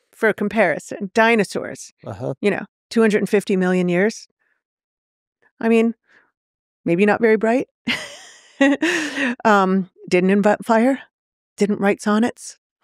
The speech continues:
Speaker 2: Yeah.
Speaker 1: They didn't contemplate the origin of the universe, but they, they lived.
Speaker 2: Mm-hmm.
Speaker 1: And, um, in a benign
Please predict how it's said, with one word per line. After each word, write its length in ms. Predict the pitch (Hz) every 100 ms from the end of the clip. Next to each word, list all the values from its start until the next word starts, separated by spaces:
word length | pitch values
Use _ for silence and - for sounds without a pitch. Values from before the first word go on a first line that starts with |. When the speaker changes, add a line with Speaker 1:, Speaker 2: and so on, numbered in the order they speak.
| _ _ -
Speaker 2:
Yeah. 300 | 98 101 107 _
Speaker 1:
They 80 | 190
didn't 180 | 214 -
contemplate 460 | 202 202 214 208
the 80 | 196
origin 240 | 202 190
of 40 | 190
the 60 | 190
universe, 360 | 262 226 208
but 180 | - 175
they, 420 | 196 185 175 175 - _ _ _ _ _ _ _
they 160 | 196 220
lived. 600 | 233 339 220 - - - _ _ _ _ _ _
Speaker 2:
Mm-hmm. 200 | 107 120 160 _
Speaker 1:
And, 420 | 196 202 202 208 - _ -
um, 460 | 202 202 202 214 - -
in 140 | 214
a 60 | 214
benign 680 | 214 208 196 208 240 247